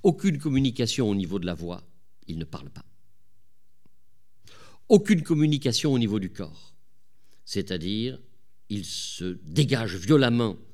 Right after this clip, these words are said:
euh, de l'embrassement, il ne supporte pas les caresses, il ne supporte pas qu'on le touche. Donc, euh, c'est un enfant qui est refermé sur lui-même comme un petit bunker.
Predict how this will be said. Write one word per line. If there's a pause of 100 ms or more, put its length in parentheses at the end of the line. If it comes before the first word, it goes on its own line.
(840)
euh,
de
l'embrassement, (880)
il
ne
supporte
pas
les
caresses,
il
ne
supporte
pas
qu'on
le
touche. (1800)
Donc, (160)
euh,
c'est
un
enfant
qui
est
refermé
sur
lui-même
comme
un
petit
bunker.